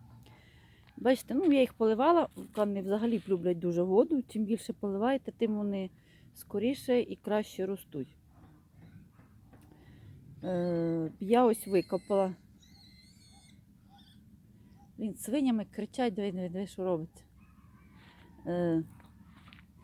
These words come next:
в-, викопала їх, бачите, з землею. Так викопала, струсила все, що відпало саме. І я, ну, воно струсилося, все отак от, як от є. От бачите, скільки землі ось на неї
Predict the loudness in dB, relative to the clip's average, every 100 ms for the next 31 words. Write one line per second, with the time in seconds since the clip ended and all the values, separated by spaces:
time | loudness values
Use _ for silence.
0 | -20 -20 -20 -20 -20 -14 -12 -6 -4 0
1 | 0 0 -2 0 2 2 0 -2 -2 -4
2 | -6 2 4 6 6 4 2 -2 -2 -2
3 | 2 2 2 -2 0 -2 -2 -4 -6 -4
4 | 0 0 0 -2 -4 -2 -4 -2 0 2
5 | 0 0 2 4 2 -4 -20 -20 -20 -20
6 | -8 -2 2 4 4 4 2 -2 2 6
7 | 6 4 0 -6 0 4 4 2 0 0
8 | 0 -4 0 2 2 0 0 0 0 -2
9 | -4 0 0 0 0 4 4 2 -4 -4
10 | -6 -2 0 2 2 0 0 -2 -4 -14
11 | -6 -2 0 0 0